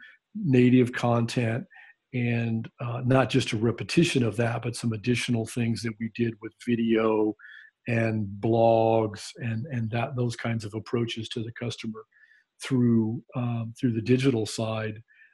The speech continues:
worked really, really well. Sometimes those things, uh, one of the things you have to watch for is unintentional ties. So in, in one of the cases that I'm thinking about in specific, it was, it was an agronomically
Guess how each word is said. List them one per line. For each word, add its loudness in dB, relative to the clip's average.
worked -4
really, 2
really -2
well. -2
Sometimes 4
those 2
things, 2
uh, -2
one 2
of 2
the -2
things 2
you 6
have 2
to -4
watch 2
for 2
is 4
unintentional 6
ties. 2
So 2
in, 0
in -2
one 4
of 4
the 2
cases 2
that 2
I'm -4
thinking 0
about 0
in -4
specific, 0
it 2
was, -2
it 0
was 2
an 0
agronomically 0